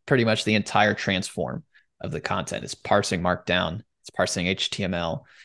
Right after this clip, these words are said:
and it's generating content. Uh, so I can't do that natively with intrinsic functions. Uh, you know, the intrinsic functions are, for those of you that don't know, they are built in, uh, almost logical operators inside of the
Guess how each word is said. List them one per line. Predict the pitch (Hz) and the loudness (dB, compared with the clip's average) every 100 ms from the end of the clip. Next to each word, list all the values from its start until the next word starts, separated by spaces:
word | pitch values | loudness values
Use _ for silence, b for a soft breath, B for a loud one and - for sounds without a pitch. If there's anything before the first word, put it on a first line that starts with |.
| b | b
and | - | -6
it's | - | -6
generating | - 92 80 85 78 | -2 -2 0 -2 -4
content. | - 71 - 87 - - _ _ - | -6 -6 -4 -4 -4 -8 _ _ -8
Uh, | 101 95 92 | -4 -2 0
so | - 104 | 4 6
I | 98 | 4
can't | - 135 - | 4 2 2
do | 104 104 | 0 4
that | 101 73 | 4 4
natively | 104 104 104 98 | 0 0 0 0
with | 101 | 0
intrinsic | - - 113 110 | -2 0 0 0
functions. | - 113 - 131 135 - B B B _ - | 0 2 6 4 4 -4 B B B _ 2
Uh, | 92 87 | 2 4
you | - | 4
know, | 110 | 4
the | 104 | 6
intrinsic | 101 - 120 117 95 | 6 8 6 8 4
functions | - 101 104 - 104 104 | 6 6 6 6 4 6
are, | 98 95 95 98 - _ _ _ - | 8 8 6 4 -2 _ _ _ -6
for | - | 4
those | 113 113 110 | 6 6 2
of | 107 | 0
you | 85 | 0
that | - | 6
don't | 208 220 | 8 8
know, | 117 117 110 107 B B _ - | 10 10 10 6 B B _ 2
they | 123 120 120 | 6 8 8
are | - 113 113 110 113 - 117 | 6 6 8 6 2 -2 0
built | - 160 156 131 | 4 6 6 2
in, | 127 123 120 120 - _ _ _ | 4 4 2 -2 -6 _ _ _
uh, | 107 107 110 104 - | 0 4 4 4 2
almost | 165 175 | 2 2
logical | - 113 139 117 | 2 2 4 4
operators | 101 - 87 90 - - - b b _ | 2 2 0 0 -2 -6 -12 b b _
inside | - 107 - 98 101 101 | 0 0 4 4 6 4
of | 101 - | 2 2
the | 101 92 87 - | 4 6 4 2